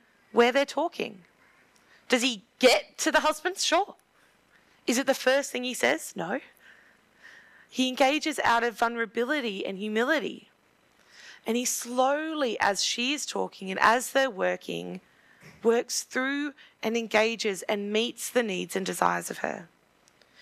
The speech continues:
He doesn't let the potential stigma or what others would say stop him from reaching out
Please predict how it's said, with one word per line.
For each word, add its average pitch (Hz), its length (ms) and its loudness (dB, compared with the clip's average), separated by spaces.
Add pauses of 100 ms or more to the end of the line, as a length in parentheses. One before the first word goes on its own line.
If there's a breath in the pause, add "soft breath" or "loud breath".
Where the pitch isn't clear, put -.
(280 loud breath)
He - 120 4
doesn't 247 220 4
let 247 200 2
the 254 80 0
potential 233 540 -2
stigma 202 680 2 (260 loud breath)
or 190 120 0
what 185 180 4
others 220 360 2
would 226 120 -6
say 202 220 0
stop - 420 0
him 180 400 -4 (360 soft breath)
from 208 340 0
reaching 202 520 -2
out 165 480 2